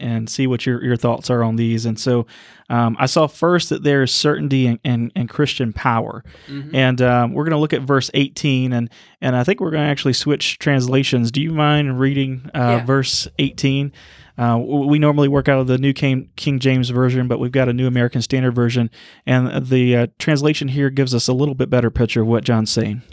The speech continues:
Speaker 2: Right. Verse eighteen says, John writing, "We know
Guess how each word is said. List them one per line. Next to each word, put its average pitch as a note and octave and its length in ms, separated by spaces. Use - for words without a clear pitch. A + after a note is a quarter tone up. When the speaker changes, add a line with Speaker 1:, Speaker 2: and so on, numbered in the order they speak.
Speaker 2:
Right. B2 360
Verse C3+ 220
eighteen C3 440
says, C3 500
John C3 320
writing, C3 440
"We D#3+ 280
know B2+ 460